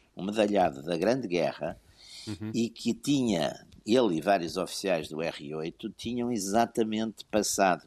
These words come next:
Speaker 1: por aquela coisa de se sentir traídos pelos governos que os tinham mandado lá para a Flandres e que depois não lhes tinham dado nem, nem munição, nem reforços, nem coisa nenhuma. Está muito vivo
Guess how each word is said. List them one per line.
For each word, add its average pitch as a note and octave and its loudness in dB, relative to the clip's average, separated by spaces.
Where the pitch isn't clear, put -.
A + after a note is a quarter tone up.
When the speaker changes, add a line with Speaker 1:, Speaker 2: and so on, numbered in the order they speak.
Speaker 1:
por E2 -4
aquela E2+ 0
coisa F#2+ -4
de F2+ -10
se - -4
sentir A2+ -2
traídos E2 -4
pelos G2+ 2
governos G2 2
que - -4
os E2 -2
tinham F#2+ -4
mandado E2+ 0
lá D#2 0
para E2 2
a - -14
Flandres G2+ -2
e A#2 -4
que - -16
depois A#2+ -2
não A#2+ 0
lhes A2 -4
tinham A2 -2
dado F#2+ 2
nem, D2 -10
nem E2 -6
munição, F#2+ 2
nem G#2 0
reforços, - 0
nem A#2 -4
coisa A#2 0
nenhuma. A2+ -4
Está - 2
muito C3 0
vivo G2+ -4